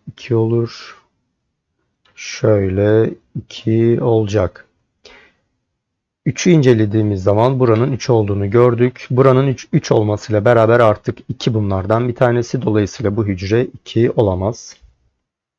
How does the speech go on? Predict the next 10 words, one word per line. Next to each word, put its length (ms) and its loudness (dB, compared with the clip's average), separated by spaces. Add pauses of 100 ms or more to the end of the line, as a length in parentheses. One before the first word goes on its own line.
(1120)
Yine 200 0
üçten 400 0
devam 320 4
ettiğimiz 580 -4
zaman 580 -2 (1400)
şuralar 480 2 (160)
üç 440 -8
olacak. 760 -2 (200)
Şöyle 600 -4
üç. 680 -6